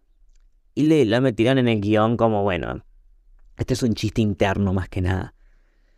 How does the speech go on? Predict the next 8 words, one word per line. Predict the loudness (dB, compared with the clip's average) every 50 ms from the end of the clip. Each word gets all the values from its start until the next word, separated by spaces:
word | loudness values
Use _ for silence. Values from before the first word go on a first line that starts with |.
| _ _ _ _ _ _ _ _ _ _ _ _ _ _ _ _ _
Pero | 2 2 4
más | 2 2 2
que | 0 2
nada | 2 2 2 0
porque | 0 0 0 0
sabemos | 0 0 0 0 0 0 -2 -4
que | -2 -2 0 0 0 -2 -6 -10 -16 _ _ _ _ _ _ _ _ _ _ _ _ _ _ _ _ _ _ _ _ _ _ _
Rumpelstiltskin | 4 4 4 4 4 2 0 0 -2 -2 0 0 0 0 -2 -2 0 0 0 0 -2 -4